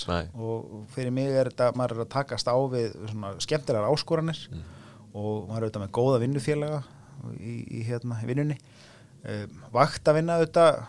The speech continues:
Speaker 2: henta sumum og öðrum ekki og, og hún, fyrir marga er hún mikill kostur að eiga frí virka daga og, og, hérna, en, en f-, öðrum finnst það, finnst það hræðilegt.
Speaker 1: Einmitt.
Speaker 2: Þannig að mér finnst þetta, þetta er, þetta er áhugavert starf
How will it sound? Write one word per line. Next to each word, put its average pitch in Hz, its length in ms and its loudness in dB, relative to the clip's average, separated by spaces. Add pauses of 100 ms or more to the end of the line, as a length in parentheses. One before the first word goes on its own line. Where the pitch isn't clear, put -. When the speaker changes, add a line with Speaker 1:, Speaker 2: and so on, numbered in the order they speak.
Speaker 2:
henta 147 260 0
sumum 165 320 2
og 147 100 4
öðrum 160 160 4
ekki 208 300 -4 (260)
og, 123 300 -8
og 120 240 -6
hún, 151 140 -2 (160)
fyrir 120 200 -8
marga 139 300 -2
er 120 80 0
hún 117 80 -4 (140)
mikill 139 280 -6
kostur 175 400 -4
að 127 140 -4
eiga 123 100 -2
frí 135 220 0 (140)
virka 143 280 -2
daga 175 320 2
og, 143 240 -8
og, 123 200 -10
hérna, 131 280 -8 (800)
en, 113 240 -6
en 110 180 -8
f-, 127 160 -10 (140)
öðrum 135 320 2
finnst 127 160 0
það, 120 240 0
finnst 117 180 -2
það 117 80 2
hræðilegt. 180 540 2
Speaker 1:
Einmitt. 80 400 -8 (180)
Speaker 2:
Þannig 107 340 -4
að 113 360 -4
mér 127 260 0
finnst 185 220 0
þetta, 160 160 0 (260)
þetta 151 240 -2
er, - 140 0
þetta 139 180 0
er 120 60 4
áhugavert 160 480 4
starf 170 400 0